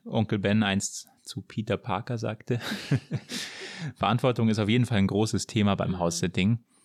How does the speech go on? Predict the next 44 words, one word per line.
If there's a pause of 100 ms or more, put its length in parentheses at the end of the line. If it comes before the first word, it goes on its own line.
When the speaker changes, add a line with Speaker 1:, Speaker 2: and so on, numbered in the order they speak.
(280)
Speaker 1:
Allein
natürlich
für
das
Haus
oder
die
Wohnung,
die
dir
überlassen
wird. (760)
Ja,
da
obliegt
es
natürlich
dir, (500)
dass
alles
in
Schuss
bleibt,
sauber
bleibt,
nichts
kaputt
geht (100)
und
so
weiter. (560)
Die
muss
auf
jeden
Fall
bewusst
sein,
dass
du
in
der
Regel
auf